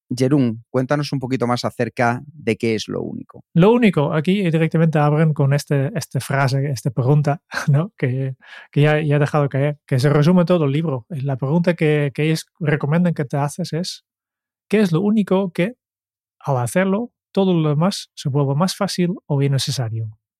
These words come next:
Speaker 2: Esta es la pregunta. Te lo repito otra vez porque es muy importante.
Speaker 1: Sí.
Speaker 2: <laughs> ¿Qué es lo único que,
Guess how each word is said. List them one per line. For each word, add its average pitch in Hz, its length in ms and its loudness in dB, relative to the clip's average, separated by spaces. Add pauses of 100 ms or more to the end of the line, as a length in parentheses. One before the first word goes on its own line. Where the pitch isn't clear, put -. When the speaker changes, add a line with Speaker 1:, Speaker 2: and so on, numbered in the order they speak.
(440)
Speaker 2:
Esta 135 220 -6
es 127 80 0
la 127 120 -2
pregunta. 117 280 -4
Te 147 120 2
lo 156 100 6
repito 165 320 2
otra 147 200 -4
vez 180 120 0
porque 139 220 -2
es 135 80 2
muy 160 180 4
importante. 143 540 -2
Speaker 1:
Sí. 135 140 0
Speaker 2:
<laughs> - 920 -10
¿Qué 202 140 4
es 208 100 4
lo 165 140 4
único 202 520 2 (200)
que, 143 260 0